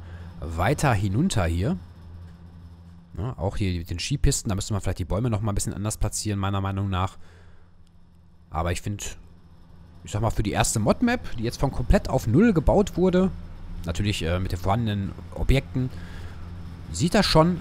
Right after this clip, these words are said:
recht vielversprechend aus. Und ist, wie gesagt, mal ein bisschen was anderes. Und macht auf jeden Fall sehr viel Spaß.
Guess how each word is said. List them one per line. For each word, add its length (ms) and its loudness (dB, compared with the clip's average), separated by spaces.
recht 420 -2
vielversprechend 720 0
aus. 440 -2
Und 120 0
ist, 140 0
wie 80 4
gesagt, 300 4
mal 160 4
ein 100 -4
bisschen 240 4
was 140 0
anderes. 540 4
Und 80 -4
macht 180 4
auf 80 2
jeden 140 4
Fall 120 4
sehr 120 2
viel 120 0
Spaß. 540 2